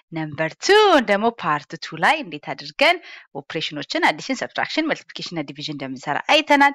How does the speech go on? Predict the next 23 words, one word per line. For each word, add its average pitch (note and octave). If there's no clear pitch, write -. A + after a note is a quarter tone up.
ሊንኩን E4+
እያንዳንዱ A#3+
ቪዲዮ F3+
ላይ D#3+
ስለማስቀምጥ G#3
የሁሉንም G3
ፓርት F3
ዋን፣ G#3+
ፓርት E3
ቱ፣ -
ፓርት F3
ስሪ፣ G#3+
ፓርት F#3+
ፎር F#3+
እያልኩ A#3+
የሁሉንም A#3
እያንዳንዱ F#3
ቪዲዮ D#3+
ላይ C#3+
ስለማስቀምጥ C4+
የትኛውንም G3+
ቪዲዮ D3
ብትከፍቱ G3